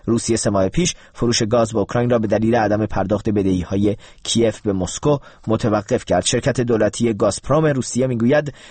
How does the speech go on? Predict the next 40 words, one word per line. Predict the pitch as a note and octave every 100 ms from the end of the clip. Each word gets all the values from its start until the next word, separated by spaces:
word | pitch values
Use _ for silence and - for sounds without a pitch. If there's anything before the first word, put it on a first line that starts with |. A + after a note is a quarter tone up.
| -
اوکراین | B2+ B2 C#3+ D3
بیش | C3+ C#3+
از | C3
چهار | - B2+ F#3 G3
میلیارد | F#3 C#3+ C#3+ D3 D3+
و |
پانصد | - C3 B2 A2+ F#3 G3
میلیون | F3 C#3+ B2
دلار | A2+ B2 B2+
به | A#2+
این | G#2+
شرکت | G2 - G2 C3 B2+ - - -
بدهکار | B2 A#2+ A#2 - F#3
است | F3+
و | D3+
برای | C3+ C#3+
خرید | C3 A#2 A#2+
گاز | G#2+ B2+ B2
در | B2
آینده | G#2+ G#2+ A2
باید | A2+ A2 G#2+
پول | - A#2
آن | A2
را | A2+ A#2 - - -
پیش | - A2 -
پرداخت | - G#2 G#2 A#2+ -
کند. | F#2 F#2 - - -
اما | F3+
بخش | F3 F#3+ G#3 -
بزرگی | G#3 E3+ D3+ C#3 G3 F3+ B2+
از | A#2
صادرات | - A2 A2+ B2 C#3 C3 - - -
گاز | C3 B2+
روسیه | B2 A2+ - A#2+
به |
کشورهای | A#2 A#2 G#2+ A2 A#2
اروپایی | A2+ G#2+ A#2+ D3
که | C#3+
از | A#2
طریق | A2+ A#2+ A#2+